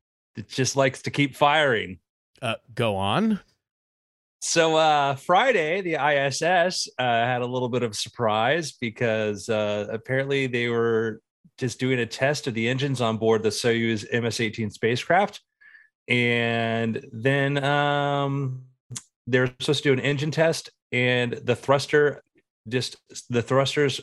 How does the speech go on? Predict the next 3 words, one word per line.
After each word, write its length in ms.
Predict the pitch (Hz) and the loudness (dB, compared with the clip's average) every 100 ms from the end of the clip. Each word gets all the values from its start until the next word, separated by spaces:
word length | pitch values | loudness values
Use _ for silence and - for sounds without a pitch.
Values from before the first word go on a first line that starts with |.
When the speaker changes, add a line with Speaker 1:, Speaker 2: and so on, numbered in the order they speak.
| - - | -14 -2
Speaker 1:
firing 540 | 117 113 131 131 131 117 | 2 4 2 2 0 0
unexpectedly 720 | 113 113 - 117 - - 113 | -2 -2 -2 -2 -2 -4 -4
continued, 640 | - 104 - 110 87 - | -2 -4 -2 -2 -4 -8